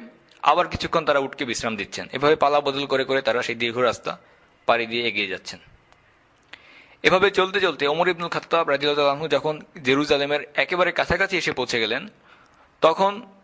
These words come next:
তার পালা হচ্ছে উটকে টেনে নিয়ে যাওয়ার এবং তার ভৃত্যের পালা হচ্ছে উটের উপরে বসে থাকার। তারা পর্যায়ক্রমে পালা বদল করে করে এগিয়ে যাচ্ছিলেন। চলতে চলতে তারা একেবারে এসে পড়েছেন একটা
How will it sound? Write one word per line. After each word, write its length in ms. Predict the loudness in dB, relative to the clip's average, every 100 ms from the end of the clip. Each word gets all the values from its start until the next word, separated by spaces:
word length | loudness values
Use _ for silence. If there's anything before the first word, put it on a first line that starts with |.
| _ 2
তার 200 | 2 4
পালা 240 | 0 2
হচ্ছে 340 | -2 -2 -2
উটকে 360 | 0 -2 -2 -4
টেনে 240 | -2 -4
নিয়ে 180 | -2 -2
যাওয়ার 300 | 0 2 0
এবং 260 | -2 -4 0
তার 180 | 0 0
ভৃত্যের 380 | -6 -4 -4
পালা 240 | 0 0 0
হচ্ছে 300 | -4 -4 -4
উটের 280 | -2 -2 -2
উপরে 260 | -2 -4 -6 -20 -20 _ _ _ 2
বসে 200 | 2 2
থাকার। 280 | -8 -10 -12 -16 _ _ _ _ _ _ 0
তারা 160 | 2
পর্যায়ক্রমে 640 | 4 0 2 0 0 -2 -4 -8 _ _ _ _ _ 2
পালা 200 | 2 4
বদল 240 | 2 0
করে 180 | 0 0
করে 180 | 0 -2
এগিয়ে 180 | -2 -6
যাচ্ছিলেন। 400 | -8 -10 -10 -12 -20 _ _ _ _ _ _ _ _ 2
চলতে 300 | 4 4 0
চলতে 240 | 0 0
তারা 220 | 2 2
একেবারে 420 | 2 0 0 0
এসে 200 | -2 -4
পড়েছেন 380 | -2 -2 0 0
একটা 420 | -2 -2 -2 -2